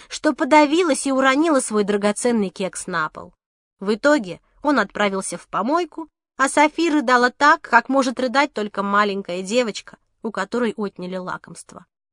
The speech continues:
Правда, скоро она научилась глотать не жуя, раз уж так нужно — хотя постоянно твердила, что скучает по французской школьной столовой и по-прежнему ела медленно за завтраком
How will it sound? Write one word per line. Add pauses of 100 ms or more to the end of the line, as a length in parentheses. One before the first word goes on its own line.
(480)
Правда,
скоро
она
научилась
глотать
не
жуя, (260)
раз
уж
так
нужно — (280)
хотя (160)
постоянно
твердила,
что
скучает
по
французской
школьной
столовой (280)
и
по-прежнему
ела
медленно
за
завтраком